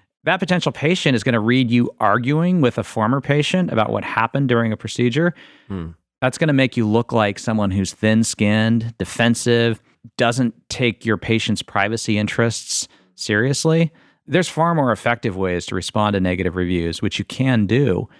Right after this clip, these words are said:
Speaker 1: without revealing any information at all.
Speaker 2: For example?
Speaker 1: You can simply post something that says words along the lines of, "We're sorry you had a bad experience. We strive to provide the best possible service and medical outcomes, but these things are inherently uncertain.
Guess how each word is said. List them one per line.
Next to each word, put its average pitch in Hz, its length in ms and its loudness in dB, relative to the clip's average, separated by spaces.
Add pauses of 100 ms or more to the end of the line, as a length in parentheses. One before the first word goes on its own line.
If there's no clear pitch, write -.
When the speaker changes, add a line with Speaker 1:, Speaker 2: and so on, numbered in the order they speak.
(280)
Speaker 1:
without 117 340 0
revealing 107 440 -2
any 90 160 -2
information 87 540 -2
at 82 100 -2
all. - 340 -6 (320)
Speaker 2:
For 90 220 -4
example? 78 540 -4 (520)
Speaker 1:
You 139 120 -2
can 165 140 -2
simply 156 360 0
post - 380 -2
something 110 540 0
that 104 200 2
says 104 480 0 (360)
words 127 360 0
along 117 320 0
the 107 100 0
lines 107 360 2
of, 104 260 2
"We're 120 200 2
sorry 131 460 0
you 120 80 0
had 107 180 0
a - 40 -6
bad 95 180 2
experience. 120 680 -2
We 95 80 0
strive 110 460 2
to 110 60 -12
provide 98 520 -2
the 95 60 -6
best 98 480 -2 (320)
possible 101 640 -6
service 98 480 -2
and 95 100 0
medical 92 360 0
outcomes, 95 520 -2
but - 200 -8
these 95 200 -4
things 95 280 -2
are 85 100 -2
inherently 92 520 -8
uncertain. 123 640 -2